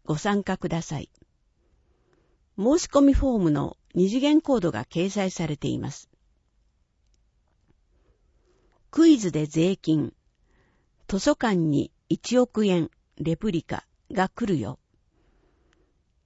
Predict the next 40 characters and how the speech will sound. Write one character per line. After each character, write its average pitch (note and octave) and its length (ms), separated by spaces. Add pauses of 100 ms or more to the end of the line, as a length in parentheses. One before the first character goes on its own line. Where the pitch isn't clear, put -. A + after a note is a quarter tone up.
(280)
税 B3+ 280
金 D4+ 240
っ - 20
て - 200
何 G#3 300
だ E3 120
ろ - 280
う？ - 920
ク D4 180
イ C4+ 100
ズ F#3+ 120
や E3+ 260 (100)
ア A3+ 120
ニ B3 120
メ E3+ 140
で - 260
学 F#3 300
ん A3+ 100
で G3 140
み E3+ 160
よ - 320
う。 - 60 (1160)
一 A#3 300
億 D4+ 220
円 C4 180
と A#3+ 140
一 A#3 80
緒 - 260
に F#3+ 260 (180)
写 F#3 220
真 A#3+ 320
を A3+ 80
撮 F#3 180
ろ D#3+ 320
う。 - 60 (1000)
参 A3 300
加 A3+ 140
賞 - 380
あ C#3 120
り。 - 160